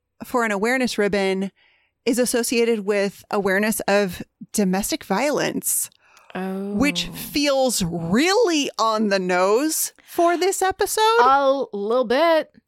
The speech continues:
Speaker 2: Yeah.
Speaker 1: Little bit really on the
Speaker 2: Yeah.
Speaker 1: nose.
Speaker 2: Wow.
Speaker 1: Um,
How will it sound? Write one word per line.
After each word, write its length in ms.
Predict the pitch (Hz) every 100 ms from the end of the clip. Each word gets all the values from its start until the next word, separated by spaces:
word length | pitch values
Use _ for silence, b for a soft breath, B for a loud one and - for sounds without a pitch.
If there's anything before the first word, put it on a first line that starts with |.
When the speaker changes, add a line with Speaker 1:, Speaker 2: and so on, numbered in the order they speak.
| _
Speaker 2:
Yeah. 600 | - 170 196 233 262 240
Speaker 1:
Little 260 | 254 320 349
bit 260 | 294 339 -
really 600 | 254 294 294 285 277 262 - - 190 208
on 180 | 226
the 60 | 214
Speaker 2:
Yeah. 60 | 254
Speaker 1:
nose. 680 | 233 - 98 202 - -
Speaker 2:
Wow. 1080 | - 180 160 170 190 196 185 185 170 160 151
Speaker 1:
Um, 640 | 233 233 220 202 196 196